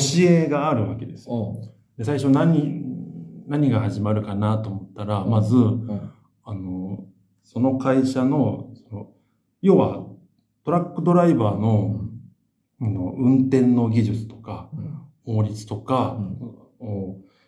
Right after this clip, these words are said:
Speaker 1: 勉強するんだけど、
Speaker 2: うん。
Speaker 1: 一番最初に見て、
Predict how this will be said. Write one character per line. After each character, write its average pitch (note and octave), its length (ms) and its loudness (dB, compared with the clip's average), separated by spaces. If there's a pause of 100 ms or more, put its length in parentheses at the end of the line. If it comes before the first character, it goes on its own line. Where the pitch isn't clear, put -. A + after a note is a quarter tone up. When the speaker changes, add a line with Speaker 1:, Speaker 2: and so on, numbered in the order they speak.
(200)
Speaker 1:
勉 G2 160 -6
強 G2 380 -6
す - 140 -8
る B2 120 4
ん G#2+ 80 4
だ G#2+ 100 2
け - 80 -8
ど、 G2+ 360 2
Speaker 2:
う - 20 -2
ん。 G2 180 -6 (360)
Speaker 1:
一 A2+ 200 -6
番 D#3 200 -2
最 D3+ 200 -2
初 C3+ 180 -4
に C3 320 4
見 A2 220 -6
て、 - 120 -12